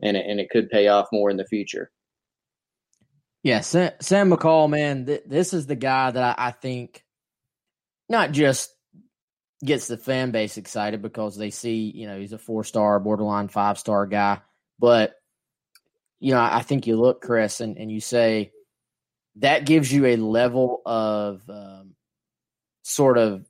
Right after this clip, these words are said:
Speaker 2: uh, ability for other recruits to take notice as well. When, whenever you sort of go in and potentially get a guy like that, I, I think other kids pay attention to that. And, and these kids are so connected these days,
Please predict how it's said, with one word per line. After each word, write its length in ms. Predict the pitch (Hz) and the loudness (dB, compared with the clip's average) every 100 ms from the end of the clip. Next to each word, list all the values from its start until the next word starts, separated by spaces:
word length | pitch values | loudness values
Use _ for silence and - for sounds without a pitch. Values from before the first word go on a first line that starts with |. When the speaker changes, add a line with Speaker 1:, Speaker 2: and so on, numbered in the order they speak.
| _ _ _ _ | _ _ _ _
Speaker 2:
uh, 120 | 107 - | -8 -6
ability 380 | 123 139 143 131 | -2 2 2 2
for 200 | 123 - | -2 2
other 220 | 127 147 | 4 6
recruits 720 | 165 175 185 185 185 - - - | 4 4 4 4 2 -6 -8 -8
to 140 | 165 | -4
take 260 | 185 185 165 | 2 2 4
notice 380 | 170 180 170 | 4 4 2
as 180 | - 131 | -2 -8
well. 340 | 127 156 160 135 | 0 2 4 2
When, 120 | 139 | -2
whenever 360 | 131 139 165 | -2 0 0
you 140 | 156 147 | -2 -6
sort 240 | - 151 | -4 -2
of 100 | 117 | -2
go 260 | 123 131 127 | 0 0 0
in 220 | 123 120 | -2 -8
and 100 | 107 | -10
potentially 520 | 101 - 127 113 110 | -14 -10 -10 -8 -12
get 160 | 101 113 | -8 -8
a 40 | |
guy 240 | 104 110 104 | -4 -4 -2
like 260 | 101 98 | -6 -4
that, 320 | 120 117 107 - _ _ - | 0 2 0 -4 _ _ -8
I, 100 | - | -4
I 100 | 104 | -4
think 280 | 131 135 131 | -2 -4 -2
other 240 | 113 123 131 | 2 2 0
kids 540 | - 123 131 120 - _ _ - _ _ _ | -2 0 0 -4 -12 _ _ -20 _ _ _
pay 120 | 147 | 4
attention 400 | 156 165 190 117 | 4 4 2 0
to 80 | 104 | -6
that. 260 | 90 90 139 | -8 -10 -8
And, 180 | 123 - | -8 -6
and 240 | 123 120 - | -8 -10 -8
these 260 | 123 151 - | -2 -2 2
kids 240 | 170 143 | 0 2
are 80 | 131 | -2
so 520 | - 139 143 147 147 | 2 4 6 6 4
connected 500 | 139 127 123 - 101 | 0 0 0 -2 -10
these 220 | 95 92 | -12 -18
days, 380 | - 80 90 - | -18 -20 -20 -20